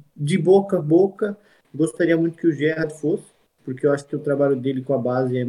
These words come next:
foi muito boa, onde ele trabalhou, na, na liga que ele, que ele tá inserido, que ele foi campeão, em uma liga onde o time adversário era o,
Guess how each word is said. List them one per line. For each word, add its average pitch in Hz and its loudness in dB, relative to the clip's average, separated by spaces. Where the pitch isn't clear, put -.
foi 139 -4
muito 147 -2
boa, 147 2
onde 143 -2
ele 131 -6
trabalhou, 131 -2
na, 127 -10
na 127 -6
liga 131 -2
que 131 -10
ele, 123 -8
que - 0
ele 131 0
tá 135 2
inserido, 143 2
que - -4
ele 127 -2
foi 143 0
campeão, 147 0
em - 2
uma 151 0
liga 143 2
onde 135 0
o 131 -2
time 143 -2
adversário 131 0
era 123 0
o, 117 -4